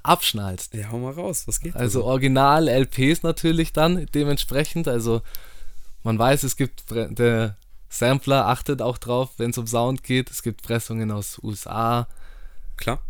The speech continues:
Speaker 1: Europe, weißt, England, Holland, Deutschland und die, da hörst du auch Soundunterschiede, aber das Original klingt einfach am besten. Ich achte da schon auch drauf, dass ich irgendwie das U S A Original herbekomme.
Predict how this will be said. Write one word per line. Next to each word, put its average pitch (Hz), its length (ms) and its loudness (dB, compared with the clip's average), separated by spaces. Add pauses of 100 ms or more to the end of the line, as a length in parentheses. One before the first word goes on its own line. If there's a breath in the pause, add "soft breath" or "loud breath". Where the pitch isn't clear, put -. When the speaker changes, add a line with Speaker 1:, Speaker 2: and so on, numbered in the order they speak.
(1300)
Speaker 1:
Europe, 127 600 8
weißt, 120 500 2
England, 123 720 4
Holland, 123 680 6
Deutschland 120 760 2
und 113 260 -4
die, 110 240 -4
da - 220 -10
hörst 156 240 0
du - 40 -4
auch 151 160 -4
Soundunterschiede, 151 880 -6 (460 soft breath)
aber 117 440 -2
das 113 120 -2
Original 120 480 4
klingt 127 320 -2
einfach 113 300 -2
am 107 120 -2
besten. 123 380 -4
Ich 117 160 -6
achte 120 260 -4
da 113 140 -4
schon 110 160 -8
auch 113 200 -4
drauf, 117 300 -4
dass 113 160 -4
ich - 220 -10 (460 loud breath)
irgendwie 139 420 8
das - 80 -2
U 131 140 0
S 113 100 -2
A 120 240 2
Original 117 540 0
herbekomme. 127 540 -4